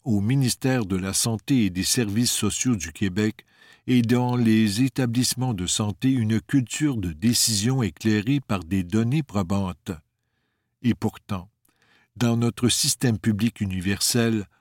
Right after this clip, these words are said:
on en a des données, mais pour toutes sortes de raisons, on ne les utilise pas. Il n'y a plus d'équipe solide dédiée à l'évaluation et au développement au ministère et dans les établissements.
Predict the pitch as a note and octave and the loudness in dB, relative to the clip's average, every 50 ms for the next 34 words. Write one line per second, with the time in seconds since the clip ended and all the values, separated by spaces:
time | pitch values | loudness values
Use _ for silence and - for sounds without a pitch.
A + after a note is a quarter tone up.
0 | _ _ _ _ - C3+ C3+ C#3 C#3 C#3+ C#3 C#3 C3+ C3+ C#3 C#3 B2 F#2 F#2+ F#2 | _ _ _ _ -4 -2 0 2 2 2 2 2 2 2 2 0 0 0 -2 -2
1 | E2+ E2 F#2+ F2+ F2 F#2 F#2+ F#2 E2 - _ _ _ _ _ _ _ _ _ - | -2 -4 -4 -6 -4 -6 -8 -10 -10 -16 _ _ _ _ _ _ _ _ _ -2
2 | B2 C3 C3+ C3 - _ D3 C#3+ - - - - F3+ D3+ - - - - C#3+ C#3 | 0 2 2 0 0 _ -2 -2 -2 -4 -6 -6 -4 -2 -2 -2 -2 -2 -2 -4
3 | - _ - G#2+ F#2+ F2 F#2+ F#2+ G2 G#2+ G#2 F#2 F2+ G#2 A2 A2 A#2 - _ _ | -4 _ -4 -2 -2 -2 -2 0 0 0 0 0 -2 -4 -4 -6 -8 -14 _ _
4 | - C#3 A#2+ A#2+ A#2+ A#2+ A#2 A#2+ B2 A#2+ A#2+ A#2+ A#2 A2+ A2+ A#2+ A#2+ A#2+ A2 G#2 | -4 -2 0 2 2 2 0 0 2 2 2 2 0 2 2 2 2 2 0 -2
5 | A#2 D3+ D#3+ - - D3 B2+ A#2 G#2 G2 F2+ - - - - G#2+ F#2 E2+ - _ | -2 -4 -4 -2 0 0 2 2 2 2 0 -2 -6 -6 -6 -6 -6 -6 -10 _
6 | _ _ _ _ _ _ _ _ _ _ _ _ - D3+ C#3 C#3+ D3 D3+ D3 C#3 | _ _ _ _ _ _ _ _ _ _ _ _ 0 2 2 2 2 2 0 -2
7 | - _ - - F#3+ D#3+ A#2+ G2+ A2 - - - C3+ A#2 - - - - C#3+ B2+ | -4 _ -6 -2 -2 0 2 2 0 0 0 -2 -2 0 0 0 0 2 2 2
8 | A2+ G#2+ A2+ A#2 A2 G2+ B2+ C3+ A#2+ G2 G2 G#2 A2+ B2+ B2+ A2+ G2+ F#2+ G2+ A#2+ | 4 2 2 2 2 2 2 2 2 0 -2 0 2 2 2 2 2 2 2 2
9 | B2+ A2+ A#2+ A2+ G#2+ G2+ G2+ G2+ G2 F#2 - - A#2 A#2 A#2 A#2 G#2+ F#2+ F#2+ F#2+ | 2 2 2 2 2 2 0 0 0 -2 -4 -2 -2 0 0 0 0 0 0 -2
10 | F2+ E2+ A#2 B2+ A#2+ A2 A2+ G#2+ - - A#2 A#2+ B2 B2 A2+ G2+ F2+ F#2+ G#2+ A2 | -2 0 2 2 4 4 2 0 0 -2 -4 -4 -4 -2 -4 -4 -2 -2 -2 0
11 | G#2 G2+ - - - A#2 A2+ A2+ A2+ G2 G2+ G2+ G2 F#2+ F2 G2+ G#2 G#2 G2+ G2+ | 0 -2 -2 -2 -2 0 0 0 0 0 0 0 0 0 0 -2 -2 0 0 0
12 | G2 F#2 A#2 C3 - - A#2+ G2+ F2+ F2+ G2 - - - F#2+ G2 F#2+ F2+ | 0 0 -2 -4 -2 -2 -4 -4 -4 -4 -4 -4 -4 -4 -6 -8 -8 -8